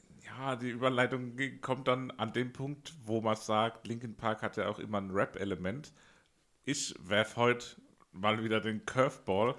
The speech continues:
ähm, gehe in eine ganz andere Richtung, nachdem ich letztes Mal den Pop, äh, ins,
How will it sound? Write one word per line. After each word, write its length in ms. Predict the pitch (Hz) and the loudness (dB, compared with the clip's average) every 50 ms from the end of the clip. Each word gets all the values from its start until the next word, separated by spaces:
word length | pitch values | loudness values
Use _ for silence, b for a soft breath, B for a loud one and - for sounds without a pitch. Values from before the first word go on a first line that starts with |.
| B B B B B B B B B - | B B B B B B B B B -2
ähm, 300 | 110 113 113 113 110 - | 0 0 0 0 -4 -2
gehe 300 | - 120 127 135 139 143 | 2 4 4 4 4 2
in 100 | - 131 | 0 -2
eine 120 | 120 123 | -2 0
ganz 240 | 120 135 139 170 - | 2 2 2 2 0
andere 260 | - 120 117 104 92 | -2 -2 -2 -2 -2
Richtung, 260 | 110 123 - - 123 | -4 -6 -6 -6 -6
nachdem 220 | 110 104 - 107 104 | -6 -2 -2 -2 -4
ich 80 | - | -2
letztes 220 | - 110 - 113 - | -4 -6 -6 -4 -4
Mal 120 | 117 107 | -2 -2
den 160 | 101 101 98 | -2 -4 -8
Pop, 340 | - - - 147 151 - - - - _ - | -4 -2 -2 -2 -2 -4 -14 -20 -20 _ 0
äh, 220 | 110 110 113 110 - | 2 2 2 2 0
ins, 480 | 107 110 107 - - - - - - | -4 -6 -8 -8 -10 -12 -12 -14 -16